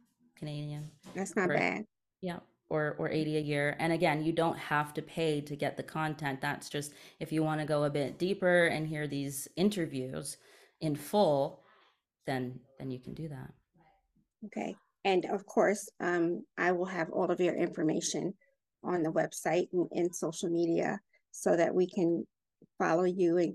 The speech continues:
Speaker 2: and keep up with what's going on.
Speaker 1: Yeah.
Speaker 2: But I
Speaker 1: Sorry if
Speaker 2: truly,
Speaker 1: you, uh,
Speaker 2: truly
Speaker 1: I just,
Speaker 2: Huh?
Speaker 1: can you hear that? Can you hear something in the background?
Speaker 2: No.
Speaker 1: Oh, okay, good. I was gonna apologize.
Speaker 2: <laughs>
Speaker 1: My, my mom just got here. <laughs>
Speaker 2: Oh, um, earlier, right, like,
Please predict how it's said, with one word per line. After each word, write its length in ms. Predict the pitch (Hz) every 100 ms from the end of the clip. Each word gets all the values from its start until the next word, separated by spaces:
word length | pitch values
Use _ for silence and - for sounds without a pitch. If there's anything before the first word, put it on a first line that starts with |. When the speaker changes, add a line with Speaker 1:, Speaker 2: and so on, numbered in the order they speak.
| -
Speaker 2:
and 180 | 196 185 -
keep 180 | -
up 140 | 170 208
with 120 | 180 -
what's 240 | 160 -
going 320 | - 190 202
on. 340 | 208 208 208 202 _ _
Speaker 1:
Yeah. 140 | 147 147
Speaker 2:
But 160 | 190 143
I 100 | 190
Speaker 1:
Sorry 280 | 185 190 185
if 60 | 220
Speaker 2:
truly, 140 | 226
Speaker 1:
you, 140 | 170 160
uh, 200 | 156 160
Speaker 2:
truly 160 | - - _ _ _ _ 175
Speaker 1:
I 40 |
just, 120 | 185 226
Speaker 2:
Huh? 140 | 185
Speaker 1:
can 100 | 220
you 60 | 226
hear 180 | 226 233
that? 340 | 254 285 -
Can 140 | - 214
you 120 | 226
hear 180 | 247 247
something 300 | 247 233 233
in 40 |
the 60 | 226
background? 460 | 208 226 247 277 294 - _
Speaker 2:
No. 380 | 240 190 180 185 -
Speaker 1:
Oh, 140 | 208
okay, 240 | 208 214 180
good. 180 | 175
I 80 | 151
was 100 | 170
gonna 160 | 170 156
apologize. 540 | 147 160 156 196 - -
Speaker 2:
<laughs> 40 |
Speaker 1:
My, 280 | 165 160 160 - 269 - _
my 140 | 185 180
mom 220 | 165 165
just 180 | 156 160
got 160 | 156
here. 280 | 160 175 233 - 240
<laughs> 200 | 226 254
Speaker 2:
Oh, 280 | 196 185 - 254
um, 320 | 190 180 175 190 - _ _ _ _ - - - - - _ 208
earlier, 400 | 208 208 185 170
right, 200 | 196 -
like, 220 | 185